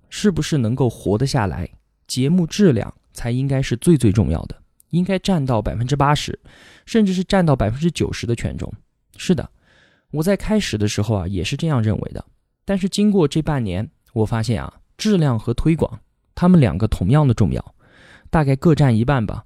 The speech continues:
五十对五十。并且质量好，并不等于你就应该被传播。“酒香不怕巷子深”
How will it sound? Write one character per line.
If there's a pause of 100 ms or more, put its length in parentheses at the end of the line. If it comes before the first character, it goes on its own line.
(140)
五
十
对
五
十。 (720)
并
且
质
量
好， (180)
并
不
等
于
你
就
应
该
被
传
播。 (640)
“酒
香
不
怕
巷
子
深”